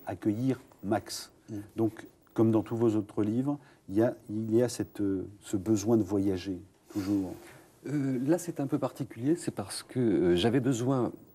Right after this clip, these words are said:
Speaker 2: d'un, d'un lieu qui puisse, euh, être une espèce de sas, de, de, de, de, de, de, de transition entre, entre, entre deux moments du, du livre. Et, euh, et, et par ailleurs, bon, il m'arrive, euh,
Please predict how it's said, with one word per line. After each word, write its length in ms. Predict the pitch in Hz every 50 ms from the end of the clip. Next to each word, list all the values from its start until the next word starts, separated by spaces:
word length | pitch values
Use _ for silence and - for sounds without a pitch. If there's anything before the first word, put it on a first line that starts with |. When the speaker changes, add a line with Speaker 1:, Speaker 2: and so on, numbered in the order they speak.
| - _ _ _ _ _ -
Speaker 2:
d'un, 300 | 117 104 107 101 101 101
d'un 180 | 95 110 101 101
lieu 360 | 98 98 101 120 160 175 170 170
qui 140 | - - -
puisse, 580 | - - - 147 151 - - - - - - -
euh, 260 | - 95 95 98 90 -
être 260 | - 107 - - -
une 80 | 98 95
espèce 320 | 90 - - 131 117 104
de 100 | 92 92
sas, 600 | - - - - 92 85 80 - - - - - -
de, 60 | 95
de, 220 | 82 - 95 90 82
de, 160 | - 87 78
de, 160 | - 82 78
de, 20 |
de, 160 | 67 - 82 76
de 760 | 71 65 - - 71 69 62 65 65 73 73 - 71 64 62 62 - - -
transition 580 | - - 113 95 104 92 - - - 92 85 82 - _ _ _ _ _ _
entre, 160 | - - 82 - - -
entre, 280 | 80 - - - - -
entre 200 | - - - -
deux 140 | 87 90 107
moments 320 | 101 101 90 90 85 80 - - - - - - - -
du, 260 | 82 - 92 - 80
du 140 | - 90 87
livre. 280 | 104 139 170 - - - - - - - - - - - - - -
Et, 260 | 95 101 101 98 95
euh, 300 | 92 87 82 78 78 73 65 - 67 60 73 69 60 64 - - - - - -
et, 80 | - - - - -
et 40 |
par 160 | - - 131 127
ailleurs, 460 | 117 113 143 151 170 185 170 - - - - - - - _ -
bon, 160 | 98 95 107 101
il 100 | 101 104
m'arrive, 420 | 120 110 120 131 131 113 95 78 - - - - - _ _ _ _ - 90
euh, 160 | 80 82